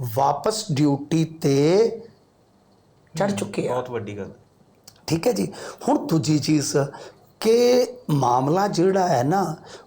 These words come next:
Speaker 1: ਉਹ ਮੁੰਡੇ ਨਾਲ ਜੁੜਿਆ।
Speaker 2: ਹੂੰ।
Speaker 1: ਅੰਗਦ ਜਿਹਦਾ ਨਾਮ ਆ, ਜਿਹਦਾ ਤੁਸੀਂ ਕੁਛ ਹੱਦ ਤੱਕ ਜ਼ਿਕਰ ਕਰ ਦਿੱਤਾ। ਅਸਲ ਦੇ ਵਿੱਚ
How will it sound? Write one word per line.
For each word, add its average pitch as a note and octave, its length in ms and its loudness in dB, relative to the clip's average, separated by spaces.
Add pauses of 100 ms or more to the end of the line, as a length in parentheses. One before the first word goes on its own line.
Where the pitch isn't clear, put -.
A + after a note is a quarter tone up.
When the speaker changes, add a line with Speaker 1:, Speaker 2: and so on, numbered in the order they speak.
(240)
Speaker 1:
ਉਹ A#3 680 4 (1000)
ਮੁੰਡੇ D#3 300 4
ਨਾਲ C#3+ 180 2
ਜੁੜਿਆ। C#3 340 0
Speaker 2:
ਹੂੰ। - 440 -8
Speaker 1:
ਅੰਗਦ E3 360 4
ਜਿਹਦਾ C#3 280 0
ਨਾਮ B2+ 320 2
ਆ, C3 240 -2 (160)
ਜਿਹਦਾ C3 300 0
ਤੁਸੀਂ C#3 320 -6
ਕੁਛ - 300 -4 (560)
ਹੱਦ C#3+ 120 0
ਤੱਕ C#3+ 260 -2
ਜ਼ਿਕਰ C#3+ 320 0
ਕਰ A#2+ 180 -2
ਦਿੱਤਾ। A#2 460 -6 (520)
ਅਸਲ C4+ 340 0
ਦੇ C4 100 4
ਵਿੱਚ A3+ 380 0